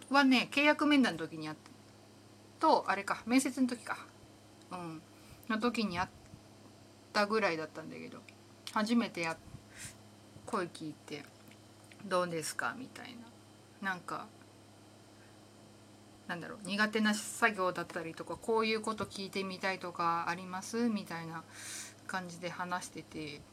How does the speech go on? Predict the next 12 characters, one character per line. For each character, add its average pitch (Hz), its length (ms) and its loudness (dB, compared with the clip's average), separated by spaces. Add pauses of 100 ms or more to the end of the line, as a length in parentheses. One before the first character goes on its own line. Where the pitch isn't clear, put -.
(340)
う - 20 -8
ん。 170 460 -8 (760)
う 180 40 -12
ー 180 40 -10
ん。 170 960 -8 (1300)
な 185 100 -4
ん 175 80 -6
だ 156 100 -6
ろ 151 80 -8
う。 - 1600 -18
ま 175 260 2
あ、 - 40 -14